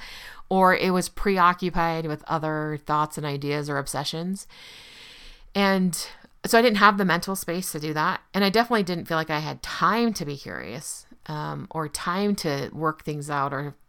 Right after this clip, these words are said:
or things, or figure things out. I was always on a deadline or always moving forward because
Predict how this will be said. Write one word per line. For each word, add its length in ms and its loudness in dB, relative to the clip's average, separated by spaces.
or 60 -8
things, 580 -6
or 100 0
figure 320 2
things 280 -6
out. 360 2
I 300 -2
was 180 -4
always 320 2
on 140 -2
a 60 -4
deadline 440 0
or 180 -4
always 520 0
moving 340 -2
forward 360 2
because 380 -2